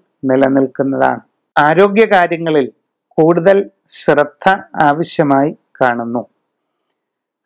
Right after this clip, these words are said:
അപ്രതീക്ഷിതമായ രോഗദുരിതങ്ങൾ ഉണ്ടാകാൻ സാധ്യതയുള്ളതിനാൽ കൂടുതലായി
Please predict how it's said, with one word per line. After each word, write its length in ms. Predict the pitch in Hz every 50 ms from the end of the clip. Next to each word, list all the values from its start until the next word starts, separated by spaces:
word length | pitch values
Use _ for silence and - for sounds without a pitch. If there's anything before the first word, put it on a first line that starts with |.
| 151 135
അപ്രതീക്ഷിതമായ 960 | - - 190 190 196 214 220 214 214 - 214 190 190 185 190 180 175 175 180 185 180 160 160
രോഗദുരിതങ്ങൾ 920 | 156 160 170 165 185 185 170 165 160 156 165 160 160 165 160 151 143 143 160 - _ _ _ _ _ _ _ _ _ _ _ _ _ _ _ - 147
ഉണ്ടാകാൻ 440 | 143 147 147 160 160 156 170 170 165 160 160 - - -
സാധ്യതയുള്ളതിനാൽ 1000 | - 143 139 139 - - 185 175 170 156 147 139 135 127 123 131 131 127 120 120 123 - _ _ _ _ _ _ _ _ _ _ _ _ _ _ _ _ -
കൂടുതലായി 640 | - 160 170 175 185 202 196 - 160 151 156 160